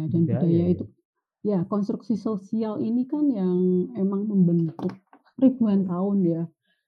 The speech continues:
Speaker 1: Dibentuk ribuan tahun, jadi emang nggak bisa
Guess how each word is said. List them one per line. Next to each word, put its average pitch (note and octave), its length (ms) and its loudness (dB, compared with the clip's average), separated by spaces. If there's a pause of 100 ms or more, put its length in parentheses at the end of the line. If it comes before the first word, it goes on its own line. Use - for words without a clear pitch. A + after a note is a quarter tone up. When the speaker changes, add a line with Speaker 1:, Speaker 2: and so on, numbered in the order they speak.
(280)
Speaker 1:
Dibentuk F#3 500 4
ribuan F#3+ 420 -2
tahun, G#3 300 -2
jadi A3 320 0
emang F3 540 -2 (640)
nggak G3+ 200 0
bisa A#3+ 600 -2